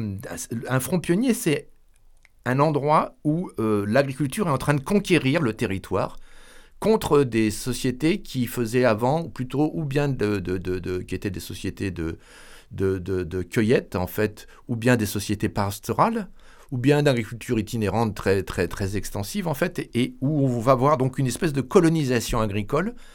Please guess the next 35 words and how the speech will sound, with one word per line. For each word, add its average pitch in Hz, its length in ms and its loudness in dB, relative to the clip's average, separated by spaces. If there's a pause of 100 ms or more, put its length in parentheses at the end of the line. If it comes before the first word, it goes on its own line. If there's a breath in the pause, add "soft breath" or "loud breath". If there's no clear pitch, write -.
(320 loud breath)
d'espaces 151 460 0
qui - 100 -8
n'étaient 113 240 -2
précédemment 113 520 0
pas - 380 0
agricoles. 98 540 -4 (880 loud breath)
Et 127 140 2
un 160 100 4
front 175 220 -2
pionnier, 160 320 0
on 220 80 0
va 135 140 2
en 135 80 2
avoir 113 280 2
partout, 151 560 -2
euh, 78 580 -2
donc, 82 280 -8
comme 85 240 -8
je 85 80 -12
vous 85 80 -10
disais, 85 260 -6
sur - 160 -10
les 82 120 -6
co-, - 100 -12
différents 90 400 -8
continents 80 420 -8
de 71 80 -8
la, - 180 -10
la 71 140 -10
planète, 160 460 -6 (500 loud breath)
avec 135 500 4
première 139 320 0
composante 117 560 0
des 98 140 0
migrations 120 540 0